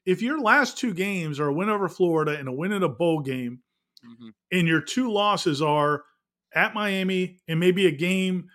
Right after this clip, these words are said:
Speaker 1: somehow Van Dyke plays great, they play well, and you lose a close game, you don't play bad,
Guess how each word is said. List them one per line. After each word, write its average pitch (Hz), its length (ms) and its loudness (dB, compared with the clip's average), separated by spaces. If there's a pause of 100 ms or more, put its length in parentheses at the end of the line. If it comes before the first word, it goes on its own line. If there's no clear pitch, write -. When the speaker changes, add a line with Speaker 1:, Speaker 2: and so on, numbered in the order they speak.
(180)
Speaker 1:
somehow 185 440 2
Van 180 220 0
Dyke 185 260 4
plays 175 280 0
great, 175 460 0
they 165 120 2
play 175 240 0
well, 175 380 2
and 160 80 -2
you 151 120 -2
lose 175 200 2
a 165 40 -4
close 175 300 -2
game, 160 380 -4
you 151 120 -6
don't 185 200 0
play 220 160 2
bad, 165 500 4